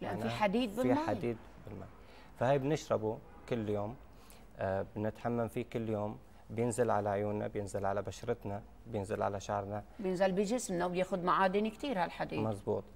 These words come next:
Speaker 2: وبالتالي يعني
Speaker 1: وأنزيمات وفيتامينات.
Speaker 2: بتشوفي كثير، أوكي، من الآن، آه، يمكن بناتنا عمر أربعتاش وخمستاش شعرهم بيتساقط، تقصف الشعر من هالعمر.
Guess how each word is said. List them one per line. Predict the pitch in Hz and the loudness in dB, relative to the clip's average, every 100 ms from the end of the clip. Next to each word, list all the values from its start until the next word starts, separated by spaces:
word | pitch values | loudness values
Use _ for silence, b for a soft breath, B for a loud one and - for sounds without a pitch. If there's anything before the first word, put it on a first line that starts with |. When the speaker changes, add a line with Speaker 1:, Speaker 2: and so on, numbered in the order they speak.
| - | -2
Speaker 2:
وبالتالي | 117 113 - 127 113 | 0 0 2 2 4
يعني | 110 104 110 | 4 4 4
Speaker 1:
وأنزيمات | 175 165 180 165 151 | 2 2 0 0 -2
وفيتامينات. | 160 156 160 151 139 | -6 -4 -2 0 0
Speaker 2:
بتشوفي | 107 127 117 | -2 -2 -2
كثير، | 123 123 - 139 131 - | 0 0 4 4 4 0
أوكي، | 98 110 113 | -2 2 4
من | 110 107 | 4 2
الآن، | 107 113 117 113 110 | 2 2 2 2 0
آه، | 107 104 104 | 0 -2 -2
يمكن | 107 101 - 104 98 | -6 -6 -2 -2 0
بناتنا | 104 117 113 104 107 | 2 2 2 2 2
عمر | 107 98 98 | 0 0 0
أربعتاش | 104 110 117 107 | 2 4 4 2
وخمستاش | 113 117 110 - 113 101 - - B B | 0 -2 -2 2 2 2 -2 -14 B B
شعرهم | - 117 110 107 | 4 6 6 4
بيتساقط، | 110 110 107 117 110 113 110 - - | 0 0 2 2 4 4 2 -4 -8
تقصف | 101 120 - 127 | -4 -2 -2 -2
الشعر | 113 - 113 107 | -2 4 6 6
من | 113 131 | 2 2
هالعمر. | 139 120 101 | 4 4 4